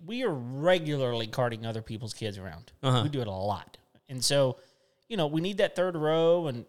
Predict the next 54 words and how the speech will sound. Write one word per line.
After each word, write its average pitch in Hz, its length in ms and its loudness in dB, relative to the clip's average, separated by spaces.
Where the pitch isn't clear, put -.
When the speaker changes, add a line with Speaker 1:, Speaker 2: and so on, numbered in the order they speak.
Speaker 1:
guess 208 240 -6
what? 180 160 0
We 131 100 -4
always 196 220 -4
have 185 120 -6
stuff - 400 -2
with - 180 -16
us. - 140 -12
So 110 260 -6
having, 156 400 -8
like, 147 200 -4
cargo 156 380 -2
space 147 340 -4
behind 131 380 -6
the 139 60 -10
third 147 200 -4
row 131 320 0
is 120 100 -10
almost 127 300 -8
impossible 107 840 -8
unless 131 280 -6
you 139 80 -10
go 131 120 -2
to, 117 80 -2
like, 110 160 -4
a 101 80 -8
Suburban 90 480 -8
or 82 100 -18
something, 127 240 -6
Speaker 2:
Mm-hmm. 120 80 -4
Speaker 1:
right? 113 180 -6
So, 123 280 -2
I 180 40 -6
mean, 185 180 -4
they're, 220 140 0
they're 196 160 0
great 156 320 0
for 131 100 0
all 113 380 0
the 110 80 -12
reasons. 110 420 -8
And 143 80 0
who 226 120 0
knows 233 240 0
if 147 200 -4
we'll 139 120 -6
go 127 180 -2
back 107 340 -2
with 107 160 -8
one. 101 120 -8
But 127 100 -2
I 208 60 2
was 208 180 -6
looking 120 400 -6